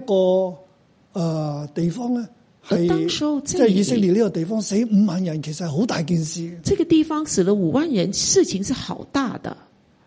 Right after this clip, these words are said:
Speaker 1: 點解神會讓嗰啲事情發生？
Speaker 2: 為什麼神容許這事情發生？
Speaker 1: 神一定有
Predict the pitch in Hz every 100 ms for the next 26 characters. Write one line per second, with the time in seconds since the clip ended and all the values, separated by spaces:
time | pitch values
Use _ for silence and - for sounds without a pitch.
0 | _ _ _ _ _ _ _ _ _ _
1 | _ _ _ _ _ _ - 262 294 240
2 | 269 - 151 185 185 160 214 208 160 147
3 | 131 151 - 180 151 - 427 403 269 277
4 | 277 190 185 247 208 180 254 185 - 254
5 | - 294 160 - 170 170 202 165 160